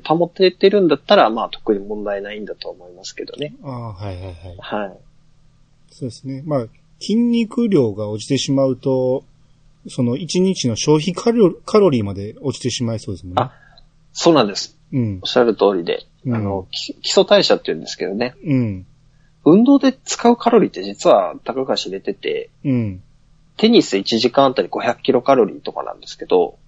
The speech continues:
Speaker 2: うん。
Speaker 1: で、あの、食事摂取量って、まあ、人によるんですけど、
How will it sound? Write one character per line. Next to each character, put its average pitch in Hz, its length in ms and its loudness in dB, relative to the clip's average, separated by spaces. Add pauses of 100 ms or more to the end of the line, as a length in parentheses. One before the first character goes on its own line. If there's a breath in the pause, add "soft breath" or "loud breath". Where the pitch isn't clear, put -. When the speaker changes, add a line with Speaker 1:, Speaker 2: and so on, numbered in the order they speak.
Speaker 2:
う 156 100 0
ん。 113 500 -2 (560)
Speaker 1:
で、 120 400 4 (480)
あ 120 120 0
の、 117 260 4
食 - 240 0
事 202 100 4
摂 - 240 2
取 254 140 6
量 160 120 8
っ - 100 -4
て、 - 160 2
ま - 80 -6
あ、 - 20 -6
人 - 200 -2
に 180 100 6
よ 180 80 8
る 185 100 8
ん 160 40 6
で 127 80 6
す - 120 -10
け 101 80 0
ど、 101 520 -2